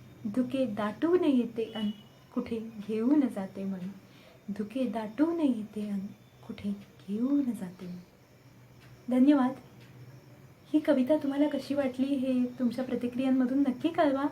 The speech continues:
ज्यांनी याआधी माझ्या कविता वाचल्या आहेत किंवा ऐकल्या आहेत त्या सगळ्यांनाच माहिती आहे की मला मन ह्या विषयावरती कविता लिहायला खूप आवडतं. मुळात मानवी मन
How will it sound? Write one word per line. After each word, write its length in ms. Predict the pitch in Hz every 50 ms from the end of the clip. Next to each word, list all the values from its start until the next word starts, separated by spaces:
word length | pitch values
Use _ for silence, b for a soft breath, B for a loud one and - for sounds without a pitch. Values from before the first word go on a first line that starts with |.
| - - B B B B B B B - 226
ज्यांनी 300 | 214 262 247 247 294 302
याआधी 320 | 294 277 285 294 294 254
माझ्या 340 | 294 311 285 254 247 269 285
कविता 360 | 277 277 262 254 247 254 269
वाचल्या 440 | 269 262 208 202 208 - 262 262 254
आहेत 240 | 240 226 233 233 233 - -
किंवा 180 | 247 240 254 247 240 -
ऐकल्या 360 | 233 233 214 - 277 302 339 330
आहेत 220 | 277 247 277 285 - - - - - -
त्या 120 | 254 247
सगळ्यांनाच 460 | 247 247 214 233 233 240 269 311 311 -
माहिती 300 | 311 269 254 254 - 254
आहे 100 | 254 262
की 140 | 262 - 294
मला 220 | 285 254 247 254
मन 320 | 269 262 247 247 269 285 294 277 - -
ह्या 140 | - - 247
विषयावरती 640 | 240 240 240 247 240 240 240 240 226 208 - - 254
कविता 380 | 247 - 226 202 208 202 208 226
लिहायला 320 | 226 220 208 220 214 220
खूप 240 | 233 - - - -
आवडतं. 400 | 285 262 240 220 208 - - 277 - - - B B B B B B B B B B B B B - - - - -
मुळात 480 | 254 262 262 277 285 277 - - -
मानवी 460 | 240 254 254 240 226 233 254 254 285 294
मन 480 | 285 262 254 254 254 269 277 277 262